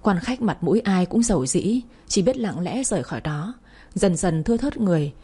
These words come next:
chỉ còn lại cái dáng vẻ cô độc của anh ở lại. Nhã khi ấy trở về nhà của mình,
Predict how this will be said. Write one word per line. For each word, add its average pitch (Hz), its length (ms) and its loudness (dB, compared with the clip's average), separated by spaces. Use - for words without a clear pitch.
chỉ - 140 2
còn 160 160 2
lại 156 220 -2
cái 233 80 2
dáng 196 220 2
vẻ 165 280 0
cô 226 140 4
độc 185 180 2
của - 80 -8
anh 208 200 2
ở 165 100 0
lại. 143 280 -2
Nhã 190 140 4
khi 233 140 2
ấy 175 200 0
trở 202 160 0
về 170 140 -2
nhà 151 240 0
của - 100 -6
mình, 143 260 0